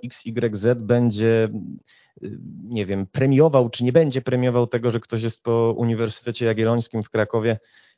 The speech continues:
po naukach politycznych, czy tam politologii, nie będę się kłócił, no, w końcu jestem w gościach. Y, po prostu ja mam poczucie, że dzięki tym studiom nabrałem z jednej strony pewnej pokory wobec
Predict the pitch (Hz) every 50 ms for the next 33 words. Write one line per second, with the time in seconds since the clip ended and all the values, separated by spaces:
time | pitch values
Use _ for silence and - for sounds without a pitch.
0 | _ _ - 113 110 104 104 - - 117 113 117 120 113 - 117 101 - - 110
1 | 110 98 _ 120 120 - - 98 92 - - 214 226 - 101 98 92 95 92 92
2 | 90 _ 92 92 92 104 120 120 117 107 98 95 87 95 95 92 90 - - -
3 | - _ - 127 123 - - 123 113 110 107 101 101 _ _ 90 92 87 - -
4 | 90 87 _ 87 90 87 87 107 117 117 - - 120 117 - _ _ - - -
5 | - _ _ _ _ _ _ _ _ _ 104 101 104 107 _ _ _ _ _ _
6 | _ _ _ _ _ 62 62 _ _ _ _ _ _ _ _ _ - - - 175
7 | - 156 156 139 - - - 101 - - - _ _ _ _ _ - 113 143 160
8 | 175 180 170 160 - 147 131 - 160 156 - 147 135 123 107 117 135 135 120 -
9 | - 151 151 139 - _ 131 123 113 113 117 127 151 165 165 - _ _ _ -
10 | 117 120 117 123 135 143 147 147 139 139 139 131 - _ _ _ _ _ _ _
11 | _ _ _ _ 113 95 101 107 156 175 156 147 151 147 139 127 - - - -
12 | 131 143 147 147 135 - - 135 131 139 131 113 - - 117 - - 170 185 160
13 | 117 104 90 98 92 87 95 87 - - - - - -